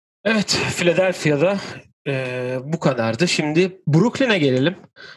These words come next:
Belki de, e, benim açıkçası en merak ettiğim takımlardan biri bu sene ki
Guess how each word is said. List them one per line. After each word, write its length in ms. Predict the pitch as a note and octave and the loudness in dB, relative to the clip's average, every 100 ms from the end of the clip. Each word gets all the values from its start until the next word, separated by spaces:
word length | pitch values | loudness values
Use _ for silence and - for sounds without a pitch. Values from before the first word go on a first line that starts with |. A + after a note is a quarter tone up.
| - | -4
Belki 420 | C3+ D3 D#3 F3+ | 0 0 0 2
de, 240 | D#3+ E3+ E3 | 2 2 0
e, 60 | D3 C#3 C#3+ C#3 C#3+ - C3+ B2+ E3 - | 0 2 2 2 0 -4 -6 -8 -8 0
benim 520 | C3+ G#3 A3 A3+ - | 2 4 2 -2 -4
açıkçası 760 | - C#3+ - - C3+ E3+ F3 - - | -2 0 0 -2 0 0 -2 -4 -2
en 300 | D#3+ F3+ F3 - | 0 0 -6 -8
merak 420 | C3 C3+ D3+ D3+ | 0 2 2 0
ettiğim 280 | B2+ - C#3+ | -4 -2 -2
takımlardan 720 | C#3+ C3+ C#3 C3+ B2+ D3 D#3+ | -2 0 -2 0 0 0 0
biri 240 | C3+ C#3+ C#3+ - - - | 2 2 -2 -16 -20 -6
bu 100 | B2+ | -2
sene 300 | - C3 F3 | 0 2 2
ki 240 | - F3+ | 2 0